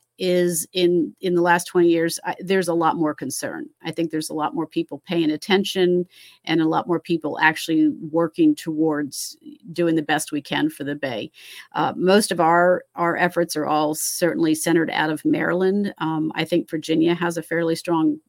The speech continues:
program too, but I don't know that there's as much coordination between, at least at our levels, between the different states. I do know that there is on a higher level, but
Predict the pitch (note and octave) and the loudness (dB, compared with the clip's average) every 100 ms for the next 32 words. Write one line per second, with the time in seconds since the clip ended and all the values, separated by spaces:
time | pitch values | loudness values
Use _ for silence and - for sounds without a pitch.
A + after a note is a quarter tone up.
0 | _ - F#3 E3+ D#3+ D#3+ - A3 G#3 F#3+ | _ 0 0 2 0 -2 0 4 4 4
1 | F3+ - - E3+ F#3+ G#3 G3 F#3 F3 F3 | 2 0 -4 0 2 2 2 0 0 -2
2 | E3 D3+ D#3 E3+ D#3+ - F3+ E3 F#3 D#3 | -2 -2 -4 -2 -4 -2 -2 0 0 0
3 | D#3+ - D3 - D3+ E3 D#3 C#3 - - | 0 -2 -2 -2 -2 -2 0 -2 -6 -2
4 | F#3 G#3 G#3 - - E3 D3 G2+ - - | 0 2 2 2 2 2 2 -2 -4 -6
5 | - F3 E3+ D#3 E3 D3+ - - - - | -8 -6 -4 -2 -2 -4 -4 -8 -12 -12
6 | - - - - - - - - D#3+ E3 | -10 -10 -10 -10 -14 -14 -20 -4 -2 4
7 | F3 E3 D3+ - D3+ D3+ D3+ D3+ - E3 | 6 6 2 -2 -2 0 0 0 0 0
8 | D#3+ D#3+ D3+ D#3 D3+ D3+ | 2 0 0 0 -2 -4